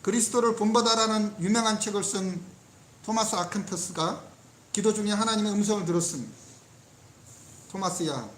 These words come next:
네가 너무도 나를 사랑하고 내 뜻대로 살려고 하니까 내가 너의 소원을 한 가지 들어주마.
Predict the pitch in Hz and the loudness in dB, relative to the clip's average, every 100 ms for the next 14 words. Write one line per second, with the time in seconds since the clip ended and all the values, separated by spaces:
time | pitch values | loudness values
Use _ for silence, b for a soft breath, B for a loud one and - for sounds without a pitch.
0 | - - - - - - - - - - | -20 -20 -20 -20 -20 -20 -20 -20 -20 -20
1 | - 156 175 143 143 156 123 - - - | -14 -4 0 0 0 -2 -6 -14 -20 -20
2 | - - - - - - - - - - | -20 -20 -20 -20 -20 -20 -16 -12 -12 -6
3 | 294 277 202 175 180 180 190 175 147 151 | -4 -2 -2 0 -2 -4 -6 -4 -2 -2
4 | 190 302 - - - - - - - 170 | -4 -8 -16 -20 -20 -20 -20 -4 -4 -2
5 | 220 226 202 - 214 202 175 151 156 143 | -2 0 2 0 -2 -2 -2 -4 -8 -8
6 | 160 156 131 - - - - - - - | -6 -6 -8 -16 -20 -20 -20 -20 -18 -6
7 | 175 170 170 175 175 233 240 233 214 208 | -2 -2 -2 -2 -4 -2 0 0 0 -2
8 | 196 175 180 160 - - - - - - | -4 -2 -2 -4 -8 -20 -20 -20 -20 -20
9 | - - - - - 170 165 131 | -20 -20 -20 -18 -2 0 0 -4